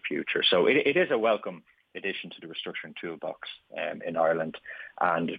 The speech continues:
for businesses that feel they just can't, they look at the balance sheet and they can't figure out how they're gonna repay all the debt, or they're coming under pressure from, uh, various creditors, they're going to look like processes such as scarp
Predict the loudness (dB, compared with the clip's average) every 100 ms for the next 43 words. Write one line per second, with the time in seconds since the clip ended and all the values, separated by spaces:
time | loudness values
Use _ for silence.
0 | 0 4 4 2 -2 -12 2 2 2 0
1 | 2 2 4 0 0 2 2 2 0 -2
2 | 0 2 2 0 -6 -14 _ _ _ _
3 | _ 2 4 2 2 2 2 2 0 0
4 | -4 -4 -2 -2 0 2 4 4 2 0
5 | 0 0 2 2 2 0 2 4 2 -2
6 | -8 -8 0 2 2 2 0 0 -6 -4
7 | -4 0 2 2 2 0 2 4 4 2
8 | -4 -14 _ -6 0 0 2 0 0 0
9 | 2 4 6 4 2 -2 -14 _ _ -6
10 | -4 -2 -4 -4 -4 -4 -2 -2 -2 -2
11 | -6 -6 -6 -4 -4 -4 0 2 2